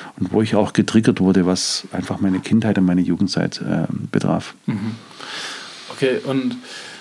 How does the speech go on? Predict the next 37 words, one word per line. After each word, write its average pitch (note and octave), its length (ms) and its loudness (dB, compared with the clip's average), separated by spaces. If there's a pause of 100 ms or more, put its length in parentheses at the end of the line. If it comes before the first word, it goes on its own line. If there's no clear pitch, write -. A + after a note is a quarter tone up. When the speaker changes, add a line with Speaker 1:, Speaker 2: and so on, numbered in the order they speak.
(500)
Speaker 2:
ähm, A#2 420 0 (1160)
das - 200 -2
heißt B2+ 280 0
dann, A#2+ 420 0 (560)
ja, B2 200 0
ihr, A#2+ 260 0
ihr A#2+ 280 -2
werdet B2 240 2
ja A#2+ 80 4
wahrscheinlich A#2 300 0
Konflikte - 460 -4
haben, B2 120 0
ihr B2 80 -2
seid G2+ 140 -2
ja G#2 60 0
beide G2+ 220 -2
Menschen. F#2 440 -4 (200)
Speaker 1:
Ja. A2+ 340 4 (180)
Speaker 2:
Und C#3 220 0
dann, B2 260 2
äh, A#2+ 400 2 (640)
sprecht - 400 0
ihr C3+ 60 4
quasi A#2+ 680 2
oft - 220 -6
in A2+ 80 0
der A#2 100 0
Ich-Form, G#2+ 340 -2
oder? C2+ 160 -2
So - 140 0
ist B2 160 2
doch B2 140 -2
das A#2 200 -4
Einmaleins B2 600 -2
der A#2+ 80 0
guten A#2+ 560 -2 (140)
Streiterei. A2+ 720 -4